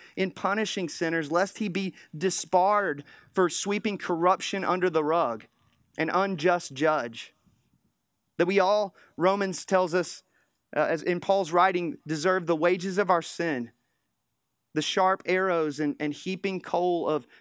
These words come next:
God's wrath turned against us forever for offending his holiness.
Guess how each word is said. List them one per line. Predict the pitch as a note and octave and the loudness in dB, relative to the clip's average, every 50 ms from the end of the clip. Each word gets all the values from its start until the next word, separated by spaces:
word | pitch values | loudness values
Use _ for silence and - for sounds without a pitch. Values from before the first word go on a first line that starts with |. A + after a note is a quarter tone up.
| _ - | _ 0
God's | - E3 E3 F3 F3+ E3 C3+ C#3 | 2 4 4 4 4 0 -2 -6
wrath | C#3+ C#3+ D#3 E3 E3+ F3 F3 E3+ - | -2 2 4 4 4 4 2 0 -4
turned | - - - F#3+ F#3+ F#3+ F3 | -8 -6 -4 -2 -2 0 -2
against | E3+ C#3 D3+ F3 E3+ E3+ - - - | -2 0 0 -2 -2 -2 -6 -4 -4
us | F#3 E3 - | -4 -4 -4
forever | - - D#3+ D#3 B2 - E3 E3+ D3+ D#3 D3 C3 | -6 -4 -2 -2 0 2 0 0 2 0 -2 -2
for | - - - D#3+ C3+ | -2 -2 0 0 0
offending | D3 - - - F3+ F3 F3+ F3+ F3 E3+ D#3+ | -2 -4 -6 -6 -4 -4 -2 -2 -2 -4 -4
his | D#3 C#3+ C#3+ | -4 -6 -4
holiness. | - - E3 E3 D#3+ D3 C3 A#2 G#2+ G#2 - - - | -2 0 0 0 0 -2 -4 -4 -6 -8 -10 -14 -14